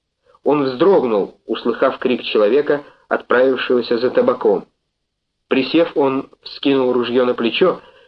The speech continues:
и когда тот выпрямился,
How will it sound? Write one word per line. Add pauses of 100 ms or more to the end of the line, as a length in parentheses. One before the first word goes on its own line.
(220)
и
когда
тот (240)
выпрямился,